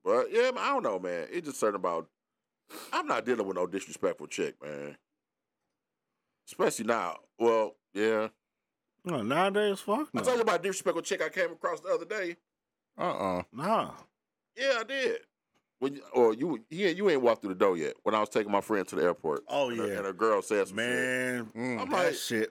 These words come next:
Speaker 1: "Yeah,
Speaker 2: fucking
Speaker 1: we don't do that over
Speaker 2: hilarious.
Speaker 1: here. I don't know what type of motherfuckers you used to, but we don't do that shit over this way."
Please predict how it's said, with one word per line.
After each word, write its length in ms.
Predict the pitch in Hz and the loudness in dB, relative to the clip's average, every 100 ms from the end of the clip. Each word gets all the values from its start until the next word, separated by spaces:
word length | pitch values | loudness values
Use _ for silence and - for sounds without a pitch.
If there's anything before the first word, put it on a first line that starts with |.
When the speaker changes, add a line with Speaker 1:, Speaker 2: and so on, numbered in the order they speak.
| - | -2
Speaker 1:
"Yeah, 80 | 104 | -2
Speaker 2:
fucking 140 | 117 | 2
Speaker 1:
we 60 | 226 | 4
don't 200 | 180 107 | 4 2
do 100 | 110 | 2
that 160 | 151 139 | 4 2
over 160 | 127 | 2
Speaker 2:
hilarious. 40 | 139 | 2
Speaker 1:
here. 220 | 190 127 | 2 2
I 40 | |
don't 100 | 165 | 2
know 60 | 170 | 0
what 80 | 143 | 0
type 140 | 156 | 0
of 60 | 143 | 2
motherfuckers 440 | 143 135 127 107 | 2 2 0 0
you 140 | 127 226 | 0 4
used 240 | 147 117 | 4 4
to, 120 | 113 | 0
but 160 | 107 85 | 2 2
we 80 | - | 4
don't 160 | 220 185 | 2 4
do 100 | 214 | 0
that 140 | - | 0
shit 160 | - 151 | 0 0
over 140 | 101 | 2
this 180 | - 190 | 2 2
way." 260 | 95 80 | 2 0